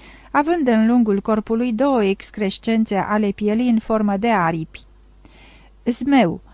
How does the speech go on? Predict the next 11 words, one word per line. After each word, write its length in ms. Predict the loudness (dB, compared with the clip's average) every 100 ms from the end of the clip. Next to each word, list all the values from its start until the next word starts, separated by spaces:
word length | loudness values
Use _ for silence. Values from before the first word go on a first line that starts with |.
| -20 -20 -20 -20 -6
Personaj 640 | 2 2 2 0 0 -2 -2
fantastic 680 | 0 0 0 -2 -2 -6 -2
din 280 | 0 2
basme, 520 | 2 0 0 -2 -2 0
imaginat 640 | 2 2 2 2 2 2 2
ca 180 | 2
un 140 | 4 4
uriaș 420 | 2 0 0 -2
cu 140 | -6
puteri 360 | -6 -4 -2 -2
supranaturale, 1040 | -4 -4 0 0 -2 -4 -2 0 0 -2